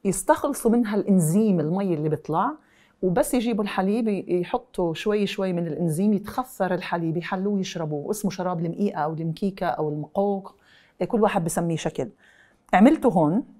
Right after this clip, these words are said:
آه، وطبعًا كمان، آه، وأنا أدرس عن الخروب حتى أوثقه أكتر، آه، طلع معي بسيسة الخروب الفلسطينية اللي أهل الجليل جدًا مشهورين فيها، مثل عرابي نقول، دير حنا، هاي الأماكن، عل-،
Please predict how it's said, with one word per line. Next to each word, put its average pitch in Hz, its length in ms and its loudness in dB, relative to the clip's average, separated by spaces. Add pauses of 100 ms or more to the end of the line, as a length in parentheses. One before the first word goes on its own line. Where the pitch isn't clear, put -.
(720)
آه، 170 580 2
وطبعًا 170 680 2
كمان، 180 640 2
آه، 156 560 0
وأنا 170 320 4
أدرس 175 340 0
عن 165 380 0
الخروب 151 760 0
حتى - 280 0
أوثقه - 520 4
أكتر، 156 420 -2 (840)
آه، 165 220 2
طلع 180 300 2
معي 170 400 0
بسيسة - 360 -4
الخروب 156 440 -4
الفلسطينية 147 720 -4
اللي 156 180 -2
أهل 196 140 -2
الجليل 160 340 0
جدًا 147 260 -4
مشهورين 160 380 -2
فيها، 156 260 -2
مثل 151 180 -4
عرابي 156 500 -2
نقول، 156 340 -4
دير 156 160 -2
حنا، 165 380 -2
هاي 165 60 -4
الأماكن، 156 500 -6
عل-، 151 180 -6